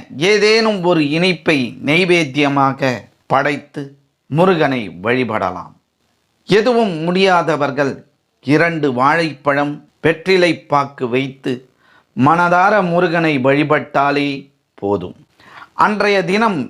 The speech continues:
விரதம் இருந்து உங்கள் வேண்டுதலை மனமுருகி முருகனிடம் வைத்தால் நீங்கள் நினைத்தது நடக்கும்.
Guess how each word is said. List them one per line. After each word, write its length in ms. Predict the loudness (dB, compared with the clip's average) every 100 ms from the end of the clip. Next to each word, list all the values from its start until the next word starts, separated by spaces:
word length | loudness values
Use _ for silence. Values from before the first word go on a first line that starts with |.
| -2
விரதம் 420 | 2 2 2 0
இருந்து 400 | 0 0 -2 -2 -4 -8 -20 _ -6
உங்கள் 380 | -2 2 2 0
வேண்டுதலை 640 | -2 -2 0 2 2 0 -2 -6 -6
மனமுருகி 640 | -2 0 0 0 0 0 -2 -2 0
முருகனிடம் 600 | 0 2 2 2 0 -2 -4
வைத்தால் 600 | -6 -6 -4 -2 0 -2 -8 -18 _ _ _
நீங்கள் 440 | 2 2 2 2 0 0
நினைத்தது 600 | 0 0 0 0 2 2
நடக்கும். 580 | 2 2 0 -4 -10 -12